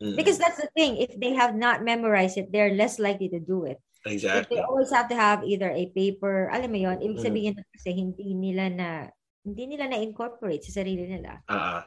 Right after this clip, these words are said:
Speaker 1: right.
Speaker 2: Hindi nila na-internalize, diba?
Speaker 1: Ah.
Speaker 2: Ideally, home exercise program is something that you can even do just about anywhere.
Speaker 1: Yeah, right.
Speaker 2: Uh,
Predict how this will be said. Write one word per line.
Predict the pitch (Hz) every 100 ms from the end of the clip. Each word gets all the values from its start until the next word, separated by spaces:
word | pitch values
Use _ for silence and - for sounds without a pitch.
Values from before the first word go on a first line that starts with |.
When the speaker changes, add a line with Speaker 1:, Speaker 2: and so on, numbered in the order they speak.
| _
Speaker 1:
right. | 196 175
Speaker 2:
Hindi | 247
nila | 240
na-internalize, | 220 - 240 240 226 160 131 - -
diba? | 180 185 151
Speaker 1:
Ah. | - 180 - - _ _ -
Speaker 2:
Ideally, | 202 196 214 208 214
home | 208 196
exercise | 190 196 202 190
program | 202 196 185
is | 180
something | 202 180 185
that | 185 185
you | 185
can | 185 160
even | 190 185 170
do | 165 214 202 185 - - 180
just | 202 190
about | 196 180 175
anywhere. | - 220 247 147 151 - _ _
Speaker 1:
Yeah, | 120 - -
right. | - 123 120
Speaker 2:
Uh, | 175